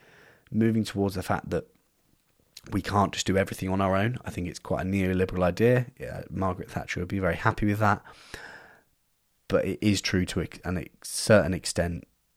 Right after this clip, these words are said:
and this comes to, like, educating yourself. I think educating yourself is probably one of the most important things you can do around any topic that you're struggling with at the time.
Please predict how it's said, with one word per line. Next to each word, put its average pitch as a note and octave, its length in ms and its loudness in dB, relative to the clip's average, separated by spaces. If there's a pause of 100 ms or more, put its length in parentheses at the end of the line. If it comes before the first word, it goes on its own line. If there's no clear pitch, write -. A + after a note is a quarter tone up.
(380)
and F2+ 160 -2
this F#2 100 0
comes F2+ 300 -2
to, F2+ 60 0
like, D#2+ 200 0
educating E2+ 560 -2
yourself. D#2+ 560 -8
I - 60 -6
think - 200 -4
educating F2 400 -2
yourself F2 320 -4
is - 60 -12
probably F2+ 240 0
one E2+ 80 -2
of E2 60 -4
the E2 80 -6
most - 180 -6
important E2+ 400 -4
things F2 220 -2
you F2 80 -6
can E2+ 140 -6
do G2 340 2 (100)
around F2+ 320 -4
any F#2+ 240 0
topic - 360 -4
that E2+ 100 -8
you're D#2+ 140 -6
struggling E2+ 360 -6
with E2 160 -6
at - 80 -8
the E2+ 100 -10
time. E2+ 360 -6